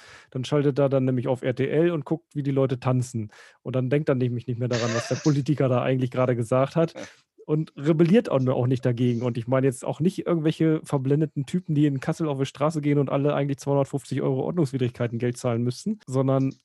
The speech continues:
Speaker 1: einfach Revolutionen in Anführungsstrichen im Sinne wie Studentenrevolution, Studentenaufstand zum Beispiel oder, oder Befreiung der Frauen, als es die Pille gab und der, die Hotpants rausgekommen ist oder sowas. Ja.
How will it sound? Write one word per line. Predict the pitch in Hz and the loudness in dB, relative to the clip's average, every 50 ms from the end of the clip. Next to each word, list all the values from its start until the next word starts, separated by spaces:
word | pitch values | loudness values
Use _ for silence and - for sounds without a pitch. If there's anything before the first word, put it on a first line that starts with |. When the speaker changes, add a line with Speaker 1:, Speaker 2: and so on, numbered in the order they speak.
| _ _ | _ _
Speaker 1:
einfach | _ 147 151 147 180 160 - - - - _ _ _ - | _ -2 0 2 0 0 0 -4 -12 -18 _ _ _ -10
Revolutionen | 143 135 143 147 143 143 139 135 - - - 147 143 165 190 202 196 202 202 196 196 196 190 - - _ _ - | -2 -2 0 0 0 -2 -4 -4 -6 -4 -2 0 2 2 2 2 2 0 0 0 -2 -2 -4 -6 -10 _ _ -6
in | 143 135 139 | -6 -6 -4
Anführungsstrichen | - 147 160 175 - - 170 160 160 165 - - 165 160 - 160 160 | -4 -4 -6 -6 -6 -4 -4 -4 -4 -6 -6 -4 -4 -2 -2 -2 -4
im | - 147 143 135 | -2 -2 -4 -2
Sinne | 123 120 151 156 165 170 165 156 - 139 127 | 0 0 2 2 2 2 2 0 -2 -4 -6
wie | 135 143 147 151 156 151 - _ _ | -6 -2 -2 0 -2 -2 -4 _ _
Studentenrevolution, | - - - 131 120 135 135 139 139 139 127 131 131 123 127 131 131 123 - - 135 127 123 123 127 127 127 127 123 123 123 - - - - - | -20 -14 -10 -4 0 0 0 0 -2 -4 -4 -2 -2 -2 -2 -4 -4 -4 -6 -4 -2 0 2 2 2 0 0 0 -2 -4 -6 -10 -18 -20 -20 -16
Studentenaufstand | - 131 123 135 135 135 - 131 131 127 123 123 - - - 123 127 123 123 | -12 -4 0 0 0 0 -2 -2 -2 -2 -2 -4 -4 -4 -2 -2 -2 -2 -4
zum | - 123 117 | -6 -4 -2
Beispiel | 120 120 120 120 - - - 120 120 120 120 123 123 | -2 -2 -2 -2 -4 -6 -6 -2 -2 0 0 -2 -2
oder, | - - 131 123 123 120 123 123 120 120 123 123 - - - - - 143 | -4 -4 -4 -2 0 0 0 2 2 0 0 -2 -4 -6 -10 -10 -8 -6
oder | 131 123 127 120 120 120 120 120 131 | -4 -2 -2 -2 0 0 -2 -2 -4
Befreiung | 127 - 139 131 123 - 135 135 131 139 139 135 | -4 -4 -4 -4 -4 -4 -2 0 2 2 2 2
der | 123 135 123 | 0 -2 -2
Frauen, | - - 127 131 135 135 135 135 | -2 -2 0 0 2 2 0 0
als | 131 127 135 | -4 -4 -6
es | 131 - | -4 -4
die | 151 | -2
Pille | 127 - 143 143 143 139 | 0 2 2 4 4 4
gab | 127 139 135 135 135 - | 4 2 2 2 2 0
und | 143 135 123 123 - _ _ _ _ - | -2 -4 -4 -4 -8 _ _ _ _ -2
der, | 147 139 135 135 139 135 - - _ | 0 2 2 2 0 -2 -8 -16 _
die | - 156 131 | -2 0 0
Hotpants | 135 147 - - 143 135 127 - 139 | 0 0 2 2 0 0 0 -2 -2
rausgekommen | 139 135 - - 135 - - 139 131 131 | -2 -2 -2 -4 -8 -4 -2 -2 0 0
ist | 127 127 | 0 0
oder | 135 143 139 | 2 2 2
sowas. | 135 208 226 135 113 117 - - - | 2 2 0 0 -2 -4 -8 -14 -12
Ja. | 131 135 131 127 131 | -6 -6 -4 -4 -6